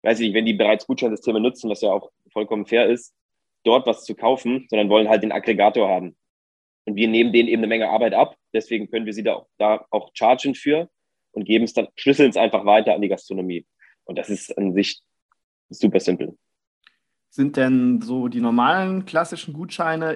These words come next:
Speaker 2: immer noch genauso wichtig wie früher für die Gastronomie?
Speaker 1: Ja, also wir, wir haben da jetzt eine Menge Research gemacht, auch innerhalb von unserer Plattform. Wir haben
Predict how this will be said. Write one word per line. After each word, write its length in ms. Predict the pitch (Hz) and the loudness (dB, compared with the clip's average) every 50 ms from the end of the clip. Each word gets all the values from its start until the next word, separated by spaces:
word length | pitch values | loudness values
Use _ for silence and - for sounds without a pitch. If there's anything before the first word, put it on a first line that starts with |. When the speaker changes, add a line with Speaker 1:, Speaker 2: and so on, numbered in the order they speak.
| - | -2
Speaker 2:
immer 240 | - 147 165 170 170 | -2 -2 0 0 -2
noch 300 | 170 165 160 165 - - | -2 -2 -4 -4 -6 -4
genauso 540 | 139 131 127 127 147 180 180 170 165 147 139 | -2 -2 0 0 -2 -4 -6 -8 -10 -10 -10
wichtig 360 | 170 160 - - 165 156 - | -10 -10 -10 -14 -14 -12 -12
wie 80 | 147 143 | -14 -14
früher 380 | - - - 156 156 170 175 | -14 -10 -6 -6 -4 -4 -6
für 160 | 170 - - | -8 -10 -8
die 140 | 143 147 143 | -8 -8 -6
Gastronomie? 880 | 139 143 143 - - - 151 151 147 147 143 147 147 156 208 202 - - _ _ _ _ _ _ _ _ _ _ _ _ _ _ _ _ _ - - - - - - - - - - - - - _ _ _ _ - - - - - - - - - - | -6 -8 -12 -12 -14 -12 -8 -6 -4 -2 0 0 0 -2 -4 -6 -10 -20 _ _ _ _ _ _ _ _ _ _ _ _ _ _ _ _ _ -20 -20 -20 -20 -20 -20 -20 -18 -16 -16 -16 -16 -18 _ _ _ _ -12 -10 -10 -8 -8 -8 -8 -6 -4 0
Speaker 1:
Ja, 280 | 110 113 120 135 143 - | 4 6 6 8 8 8
also 340 | 123 117 117 113 104 - - - - _ - - - _ _ _ _ _ _ _ _ _ _ _ _ _ _ _ _ _ _ - | 8 8 8 6 6 2 -2 -14 -20 _ -20 -20 -20 _ _ _ _ _ _ _ _ _ _ _ _ _ _ _ _ _ _ 0
wir, 420 | 123 117 113 120 - - 113 101 | 0 2 2 2 2 2 2 4
wir 120 | 113 110 117 | 4 4 6
haben 120 | 135 131 | 6 6
da 60 | 135 | 6
jetzt 360 | 120 113 - - - - - - | 6 4 2 -2 -14 -16 -10 -4
eine 100 | 110 113 | -2 0
Menge 260 | 113 120 127 123 113 | 2 4 4 4 4
Research 380 | 123 139 - - 143 131 - - | 4 2 2 2 0 0 0 -4
gemacht, 320 | - 127 135 131 - - | -2 2 2 2 2 0
auch 140 | - 110 - | -6 -6 -2
innerhalb 340 | - 127 117 117 110 - - | 0 2 4 4 2 0 -4
von 140 | 123 107 | -6 -6
unserer 200 | 110 107 107 104 | -4 -2 -2 0
Plattform. 400 | 98 131 135 - - 151 135 117 | 0 0 -2 0 2 0 2 2
Wir 60 | 104 98 | 0 -2
haben 240 | 117 117 117 - | -2 -4 -4 -6